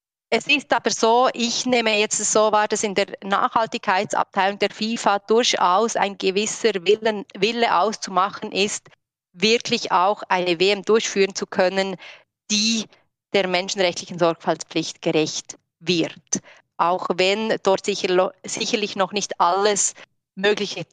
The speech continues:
getan wird, um dies auch wirklich so umzusetzen. Das große Fragezeichen ist dann bei mir oder bei uns auch, ähm, bei der fifa-Spitze, inwiefern dort auch,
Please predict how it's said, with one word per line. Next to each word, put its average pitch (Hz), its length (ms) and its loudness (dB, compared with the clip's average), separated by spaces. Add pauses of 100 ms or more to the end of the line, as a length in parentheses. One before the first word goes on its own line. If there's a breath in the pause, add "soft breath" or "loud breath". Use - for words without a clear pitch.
(140)
getan 170 540 -2
wird, 190 340 2
um 175 160 -10
dies 175 240 -8
auch - 240 -2
wirklich 170 400 -4
so 160 160 2
umzusetzen. - 960 -4 (600 loud breath)
Das 135 220 -8
große 233 360 2
Fragezeichen 220 920 0
ist - 340 0
dann 196 180 0
bei 180 200 2
mir 208 520 -2
oder 185 180 0
bei 180 240 0
uns 196 400 -4
auch, 175 500 0
ähm, 170 300 0
bei 165 160 0
der 170 120 -2
fifa-Spitze, 202 960 -2
inwiefern 190 680 0
dort - 320 0
auch, 185 380 0